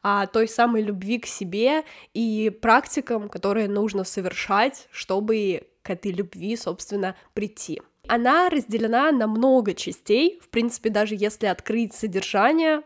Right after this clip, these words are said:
можно узнать практики, которые там освещает автор. Но я такие спойлеры кидать не буду, расскажу всю суть книги и поделюсь несколькими практиками. А если уже захотите полностью узнать внутренности,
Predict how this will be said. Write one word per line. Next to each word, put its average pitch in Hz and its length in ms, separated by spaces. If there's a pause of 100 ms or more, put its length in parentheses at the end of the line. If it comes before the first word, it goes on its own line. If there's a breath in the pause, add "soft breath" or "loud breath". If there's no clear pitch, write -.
можно 208 320
узнать 202 440
практики, 202 520
которые 190 460
там 185 200
освещает 180 580
автор. 277 400
Но 214 120
я 233 480 (400)
такие 226 360
спойлеры 202 580
кидать 185 320
не 190 80
буду, 294 480 (240 loud breath)
расскажу 226 800
всю - 420
суть - 460
книги 285 800
и 262 160
поделюсь 208 440
несколькими 185 680
практиками. 240 720 (260 loud breath)
А 196 100
если 214 320
уже 214 240
захотите 208 480
полностью 196 760 (280)
узнать 202 640 (100)
внутренности, 302 960